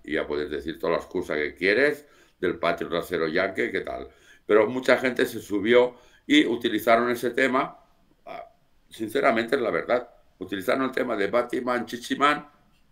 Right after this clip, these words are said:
pues para hacerse famosos, ya sin importarles si era ja-, si era lo de los yankees, o sea, ya, ya daba igual, se puso de moda, a ver qué le decía más gorda contra los, los gays, y mira,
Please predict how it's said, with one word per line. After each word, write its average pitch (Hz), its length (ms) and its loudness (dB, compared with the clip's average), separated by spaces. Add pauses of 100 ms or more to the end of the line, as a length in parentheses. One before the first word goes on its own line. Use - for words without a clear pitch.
(220)
pues 113 140 0
para 107 160 4
hacerse 139 280 0
famosos, 98 680 0 (300)
ya 135 240 6
sin 107 180 -6
importarles 104 640 0
si 113 100 -2
era 95 180 0
ja-, - 360 -8 (1120)
si 110 160 0
era 95 340 4
lo 87 180 0
de 90 80 2
los 82 220 -2
yankees, 123 440 -2
o - 180 -18
sea, 107 260 -4
ya, 113 340 -6
ya 107 140 2
daba 113 220 2
igual, 82 380 -2 (340)
se - 140 -4
puso 110 280 -2
de 92 100 0
moda, 76 400 -6 (760)
a 101 80 4
ver 101 100 2
qué - 100 -10
le 90 80 -2
decía 85 200 -4
más 85 180 -4
gorda 71 440 -6
contra 82 240 -8
los, 78 160 -6 (240)
los 80 320 -6
gays, 67 260 -12 (840)
y 80 600 -8
mira, 78 300 -6